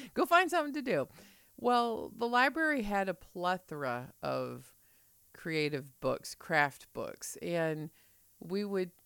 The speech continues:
check them out. In fact, the library was the one thing that we used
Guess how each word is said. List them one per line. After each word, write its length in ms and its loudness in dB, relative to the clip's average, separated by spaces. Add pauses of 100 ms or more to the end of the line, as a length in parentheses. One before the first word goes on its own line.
(300)
check 280 -6
them 200 -4
out. 280 0
In 120 -8
fact, 340 0
the 100 -8
library 520 0
was 220 -4
the 100 -6
one 380 -4 (100)
thing 400 -6
that 200 -6
we 160 -6
used 600 -6